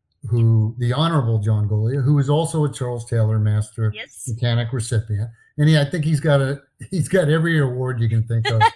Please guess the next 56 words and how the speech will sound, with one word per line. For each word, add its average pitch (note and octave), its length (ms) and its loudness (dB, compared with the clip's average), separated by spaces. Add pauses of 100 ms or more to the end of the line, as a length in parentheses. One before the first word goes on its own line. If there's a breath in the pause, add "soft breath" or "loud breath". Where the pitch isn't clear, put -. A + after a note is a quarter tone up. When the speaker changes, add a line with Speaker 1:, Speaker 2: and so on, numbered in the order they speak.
Speaker 2:
<laughs> - 220 -4
Speaker 1:
in C#3 180 4
the C3 80 0
industry. A2+ 280 -2
John's E3 300 0
a D3+ 60 4
great C#3+ 260 2
guy. G#2+ 220 0 (120)
I C3 280 -4
can't C#3+ 240 0
think C#3 160 0
of A#2 80 0
a A2+ 60 2
better C3 280 -2
guy B2+ 320 -8 (420 soft breath)
that B2+ 140 -2
I A#2 80 0
would A2+ 140 0
like A2+ 260 0
to A2 320 0 (340)
do C3 220 -2
what C3 160 0
I'm A#2 160 2
doing A2 460 2 (180)
with. G2+ 280 -4
Speaker 2:
That's - 180 -20
great. - 360 -20 (280)
Speaker 1:
And, A#2 480 0 (580)
but B2+ 160 0
prior F3+ 400 -2
to D#3+ 60 0
working A#2+ 580 -2
with G#2+ 140 2
John, G#2+ 320 0
I A2 100 0
was A2 240 0
with A2+ 140 0
the A#2 220 4
A - 20 4
M A2+ 100 2
T A2+ 160 -4
Society. A#2+ 720 -4 (480 loud breath)
Speaker 2:
Mm-hmm. B2+ 100 -6
Speaker 1:
And A2+ 280 2
I B2+ 80 -6
was A#2 160 2
doing C#3+ 240 4
the A#2 60 -2
same C3 260 0
thing B2+ 320 -4
for A2+ 140 -10
the G2+ 80 -4
society D3 480 -2
back A2 280 0
then, G#2+ 280 0
is G#2 160 -4